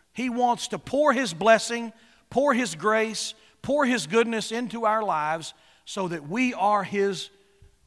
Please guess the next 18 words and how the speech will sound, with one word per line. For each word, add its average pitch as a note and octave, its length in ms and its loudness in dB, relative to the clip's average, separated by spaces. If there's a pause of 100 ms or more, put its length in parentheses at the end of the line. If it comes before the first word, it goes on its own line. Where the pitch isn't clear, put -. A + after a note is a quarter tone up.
(100)
walking, G#3+ 760 -2
talking F3+ 640 -6
banners D#3+ 580 -8
and D3 180 -10
billboards. A#2 680 -12 (1160)
Second A3 380 -4
Corinthians A3 520 -2
two A#3 220 -2
fourteen A#3 500 -2
says G#3+ 320 2
this, G3 300 0 (360)
"But F#3 200 -6
thanks C4+ 300 4
be B3+ 140 0
to A#3+ 80 0
God A#3 300 8
who A3 160 0
in, F#3+ 140 -4